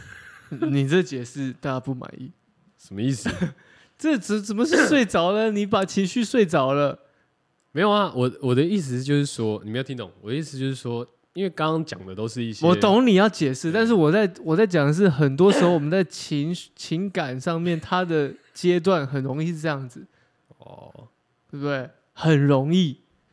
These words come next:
Speaker 1: 哦，我们不要用华儒的思想一直在想象什么一段完美的感情关系，是吧？白头偕老，永浴爱河，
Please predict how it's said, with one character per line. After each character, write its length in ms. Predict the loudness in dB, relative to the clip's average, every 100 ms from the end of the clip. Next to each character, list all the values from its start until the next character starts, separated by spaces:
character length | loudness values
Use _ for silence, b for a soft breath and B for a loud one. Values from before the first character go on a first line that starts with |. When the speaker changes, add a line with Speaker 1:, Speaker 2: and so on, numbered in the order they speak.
| _ _ _ -18
Speaker 1:
哦， 300 | -14 -14 -10
我 100 | -2
们 180 | 0 0
不 140 | 2
要 260 | 2 2 -2 -4
用 340 | 2 2 2 -6 _ _ _
华 460 | -8 -2 0 2
儒 180 | 2 2
的 60 | 2
思 200 | 0 -2
想 200 | -2 -2
一 20 |
直 80 | 0
在 160 | 2
想 260 | 2 0 2
象 220 | 2 2
什 100 | 0
么 140 | -4 -4
一 80 | -2
段 240 | 0 2
完 220 | 2 2
美 260 | 2 2 2
的 240 | 0 -2 -6 _ _ _ _ _ -4
感 220 | -2 -2
情 240 | -4 -2
关 220 | 2 2
系， 320 | 2 0 -2 -4 b b b _ _
是 40 | -6
吧？ 80 |
白 240 | -2 0 2
头 140 | 2
偕 220 | 2 0
老， 160 | 0 -2
永 200 | -4 -2
浴 80 | -2
爱 160 | 0
河， 160 | -4